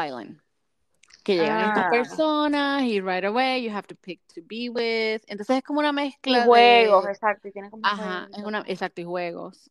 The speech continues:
Speaker 1: eh, preguntas estúpidas. Este,
Speaker 2: <laughs>
Speaker 1: que by the way,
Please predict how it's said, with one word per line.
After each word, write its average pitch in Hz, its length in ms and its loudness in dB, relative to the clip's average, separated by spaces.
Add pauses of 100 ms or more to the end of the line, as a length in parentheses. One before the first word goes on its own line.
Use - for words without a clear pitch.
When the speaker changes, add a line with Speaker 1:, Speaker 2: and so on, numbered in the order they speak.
Speaker 1:
eh, - 60 -20
preguntas 180 560 -12
estúpidas. 170 840 -14
Este, 180 880 -8 (220)
Speaker 2:
<laughs> - 500 -6
Speaker 1:
que 220 140 0
by 190 300 -6
the 170 160 -8
way, 170 600 -6